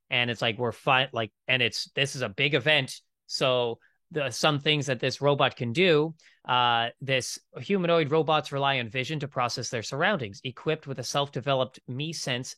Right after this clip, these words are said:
depth vision module and combined with an A I interaction algorithm, Cyber One is capable of perceiving three D space, as well as recognizing individuals,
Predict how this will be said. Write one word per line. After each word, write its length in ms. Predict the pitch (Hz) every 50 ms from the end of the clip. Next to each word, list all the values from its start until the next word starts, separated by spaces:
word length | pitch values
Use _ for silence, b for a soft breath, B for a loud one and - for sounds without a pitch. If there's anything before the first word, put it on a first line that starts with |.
| - 123
depth 320 | - 143 139 147 - _ -
vision 420 | 147 - 139 131 120 - 117 110
module 480 | 107 110 120 147 143 - 139 117 117 120 b b b b
and 180 | - 120 120 123
combined 520 | - 139 120 110 104 123 135 156 175 165
with 160 | 143 143 139 135
an 120 | 113 117 -
A 220 | - 143 156 151 135
I 180 | 127 123 120
interaction 640 | 120 127 127 113 - 127 123 120 120 - - 101 -
algorithm, 640 | 123 151 214 226 196 151 120 104 113 104 117 127 b b b b b b
Cyber 480 | - - - 165 160 160 131 143 127 110
One 340 | 107 151 214 226 196 156 151
is 220 | 160 - 143 139 -
capable 440 | - 190 214 208 196 151 139 139
of 140 | 135 131 -
perceiving 540 | - 147 127 - - 143 127 131 127 117 120
three 240 | - - 123 113 110
D 100 | 131 175
space, 460 | 170 - - 139 117 123 139 - - b b b b -
as 120 | 135 120
well 200 | 135 139 131 127
as 120 | 127 - 127
recognizing 680 | 135 139 135 - 139 127 131 123 123 117 123 117 127
individuals, 720 | 120 107 101 107 98 110 107 104 - 147 160 185 214 -